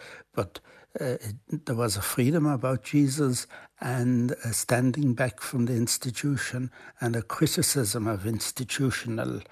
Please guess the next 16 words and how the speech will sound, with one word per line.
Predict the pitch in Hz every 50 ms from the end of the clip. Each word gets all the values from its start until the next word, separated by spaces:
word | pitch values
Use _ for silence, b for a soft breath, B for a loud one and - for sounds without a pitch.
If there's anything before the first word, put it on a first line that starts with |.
| b b b
thinking | - - 156 160 160 - - 139 123 120 117 113
and | 110 110 110 123
institutional | 120 107 - - - - 117 - - 131 120 107 - - 123 117 117 113
behavior. | 110 113 123 107 98 127 135 143 156 - 214 - - - - B B B B B B B B B B B B B -
Uh, | 170 117 110 113 113 113 - B B B B B
so | - - 147 127 120 117 b b b b b
that | - 143 156 156 -
notion | 185 156 147 139 139 - - 147 131
of | 135 123 - -
church, | - - 127 104 92 - - - -
i-, | 262 190 113 117 151 - -
i-, | - 131 156 165 170 - B B B B B B B B B _ _ _ _ -
if | - 196 165 151 - - - - - - - - - - - - - - - _ _ _ _ _ _ _ -
the | 156 135
Catholic | - - - 127 107 - - - 127 123 110 - -
Church | - - - 131 107 98 - - - - -